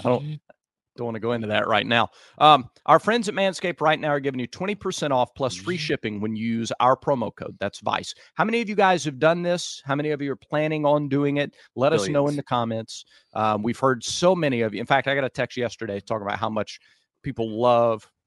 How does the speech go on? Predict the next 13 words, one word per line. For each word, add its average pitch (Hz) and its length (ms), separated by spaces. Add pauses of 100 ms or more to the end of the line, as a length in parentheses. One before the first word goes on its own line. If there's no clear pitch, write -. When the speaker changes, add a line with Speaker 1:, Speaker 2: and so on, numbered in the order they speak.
Speaker 1:
the 113 80
Manscaped 104 800 (160)
ads. - 540
So - 180
Speaker 2:
Who 98 60
Speaker 1:
here 139 120
it 123 60
Speaker 2:
texted 120 160
Speaker 1:
is. 101 60
Speaker 2:
you? 71 180 (200)
Who 139 120
said 104 240
that? 62 180